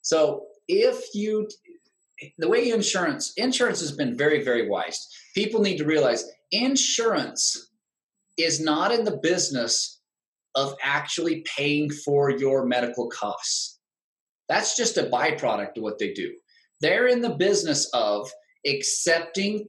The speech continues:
premiums or ha-, your monthly payment to have insurance, called premiums. So their business is, "We accept premiums,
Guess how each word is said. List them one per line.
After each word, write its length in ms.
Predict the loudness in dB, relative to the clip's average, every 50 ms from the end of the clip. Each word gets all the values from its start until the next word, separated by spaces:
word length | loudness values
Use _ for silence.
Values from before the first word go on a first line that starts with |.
| -8 -2
premiums 680 | 0 0 2 2 2 2 0 0 0 0 0 -2 -2 0
or 180 | 0 0 0
ha-, 240 | 0 0 -2 -4 -4 -4
your 340 | -2 0 2 4 4 4
monthly 520 | 4 2 2 0 0 0 0 0 0 0 -2
payment 420 | -4 -4 -2 0 0 -2 -2 -2
to 100 | -4 -4
have 260 | -4 -2 -2 -2 -2 -2
insurance, 720 | -2 -2 -2 0 0 0 0 0 0 -2 -4 -6 -8 -10 _
called 260 | -2 0 0 -2 -4
premiums. 540 | -4 -2 -2 -2 -2 -2 -4 -4 -4 -6 -8 -12 -18 -20 _ _ _ _ _ _
So 140 | -4 0 2
their 320 | 4 4 4 2 0 0
business 400 | 0 2 2 2 0 0 0 0
is, 260 | 0 -2 -2 -4 -8 -14 -10 -4
"We 220 | 0 2 4 4
accept 480 | 4 2 2 2 2 0 0 -2 -2 -2
premiums, 840 | 0 0 2 2 2 2 2 2 2 0 0 -2 -2 -4 -8 -12